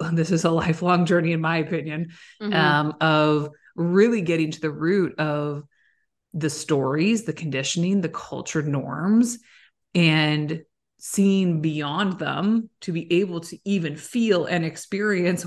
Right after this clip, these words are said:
Speaker 1: what's going on in my own body.
Speaker 2: Mm-hmm.
Speaker 1: And so, yeah, today, um, same with me. I have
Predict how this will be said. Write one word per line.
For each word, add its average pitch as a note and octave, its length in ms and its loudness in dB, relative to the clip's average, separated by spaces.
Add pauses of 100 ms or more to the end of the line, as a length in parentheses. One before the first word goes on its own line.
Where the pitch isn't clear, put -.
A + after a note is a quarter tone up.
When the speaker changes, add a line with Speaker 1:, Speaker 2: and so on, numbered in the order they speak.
(140)
Speaker 1:
what's F3 320 0
going F#3 280 0
on F3+ 180 2
in F3 60 0
my D#3+ 200 -2
own G#3 180 0
body. - 460 -10 (560)
Speaker 2:
Mm-hmm. F#3+ 260 -10 (800)
Speaker 1:
And C#3+ 680 -4 (120)
so, D3 260 -2
yeah, D3 320 -2
today, D3 460 -2
um, C#3+ 520 -6 (160)
same D#3 220 -2
with D3+ 160 -10
me. D3+ 140 -4
I C#3+ 100 -4
have C3+ 180 -8